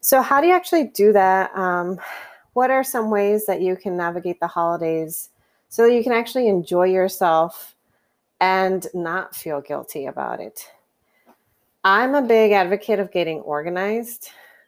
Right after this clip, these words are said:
I'm a big advocate of, or a big fan of making a plan.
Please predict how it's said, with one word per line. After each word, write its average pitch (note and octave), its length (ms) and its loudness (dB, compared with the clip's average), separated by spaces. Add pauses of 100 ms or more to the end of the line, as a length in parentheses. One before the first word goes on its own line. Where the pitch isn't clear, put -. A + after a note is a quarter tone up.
(180)
I'm E3+ 300 0
a F#3 80 0
big F#3 200 0
advocate E3 540 -2
of, D#3 220 -4 (640)
or E3+ 140 2
a F3 60 0
big F3 180 2
fan E3+ 460 -2
of D3 120 -10
making D#3+ 300 -6
a D3+ 60 -4
plan. F3+ 720 -6